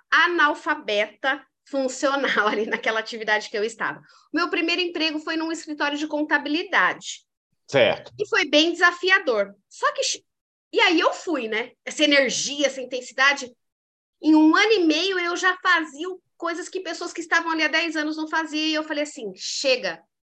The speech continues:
Speaker 1: isso aqui não tá bacana." E trabalhava na área de departamento pessoal. "Isso não tá bacana."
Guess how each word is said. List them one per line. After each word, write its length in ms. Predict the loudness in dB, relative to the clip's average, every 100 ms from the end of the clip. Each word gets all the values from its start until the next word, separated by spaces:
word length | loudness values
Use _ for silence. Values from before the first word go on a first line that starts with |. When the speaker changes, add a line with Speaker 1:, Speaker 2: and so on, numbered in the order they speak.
| -16
Speaker 1:
isso 180 | -12 -10
aqui 200 | -10 -8
não 440 | -4 -2 -4 -8 _ _
tá 200 | 2 2
bacana." 920 | 2 2 2 0 -6 -2 -2 -2 -8 -14 _ _ _ _ _ _ _ _ _ _ _
E 80 | -6
trabalhava 420 | 0 4 6 6
na 80 | 4
área 120 | 2
de 60 | 2
departamento 440 | -2 -4 -4 -8
pessoal. 380 | -6 -10 -8 -12 -14 _ -16
"Isso 180 | -6 2
não 160 | 2
tá 140 | 4 4
bacana." 500 | 4 2 -2 -2